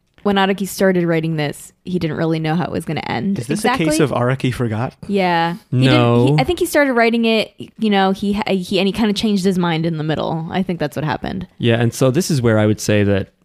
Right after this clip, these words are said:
Speaker 3: Araki is not misdirecting us. Araki is
Speaker 1: <laughs>
Speaker 3: changing things.
Speaker 1: Yeah.
Speaker 3: Which he's allowed to do. He's
Speaker 1: Yeah,
Speaker 3: allowed to do,
Speaker 1: absolutely.
Speaker 3: but it adds to the confusion.
Speaker 1: And we love it. I love it still.
Speaker 3: Eh. No,
Speaker 1: I
Speaker 3: I
Speaker 1: love
Speaker 3: li-,
Speaker 1: it.
Speaker 3: I like it.
Speaker 1: I love it.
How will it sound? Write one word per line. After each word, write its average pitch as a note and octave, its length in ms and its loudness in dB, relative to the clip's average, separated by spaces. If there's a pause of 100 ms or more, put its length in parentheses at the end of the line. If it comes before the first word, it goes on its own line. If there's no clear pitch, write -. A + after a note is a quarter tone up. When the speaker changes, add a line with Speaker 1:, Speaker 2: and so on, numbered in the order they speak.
(100)
Speaker 3:
Araki F#3+ 320 2
is A2 120 -2
not A2+ 340 2
misdirecting G2 580 -4
us. - 380 -12
Araki B2+ 400 0
is G#2+ 420 2
Speaker 1:
<laughs> - 40 -2
Speaker 3:
changing C3+ 400 0
things. G2 360 -4
Speaker 1:
Yeah. E3+ 280 -2 (240)
Speaker 3:
Which C3 560 0
he's D#3+ 200 -2
allowed C4+ 260 2
to D4+ 60 2
do. - 340 0 (340)
He's - 120 -4
Speaker 1:
Yeah, G#3 120 4
Speaker 3:
allowed G#3 180 4
to A3+ 60 2
do, G#3 120 4
Speaker 1:
absolutely. C#3+ 560 0
Speaker 3:
but C3+ 120 2
it B2 200 0
adds E3+ 280 2
to D#3+ 100 0
the D3+ 80 2
confusion. C3 340 2
Speaker 1:
And D#3+ 60 4
we C4+ 140 4
love F3+ 240 2
it. D2+ 180 -4 (220)
I D4+ 160 4
love F3 220 2
it - 180 -6
still. D#3 480 -4
Speaker 3:
Eh. - 40 -4 (680)
No, D3+ 160 4
Speaker 1:
I G#2 40 4
Speaker 3:
I G#2+ 40 2
Speaker 1:
love F3 140 4
Speaker 3:
li-, E3+ 60 2
Speaker 1:
it. - 20 4
Speaker 3:
I D3+ 80 6
like A2 220 2
it. - 40 0
Speaker 1:
I E4 80 4
love F3 200 4
it. C#3 240 -6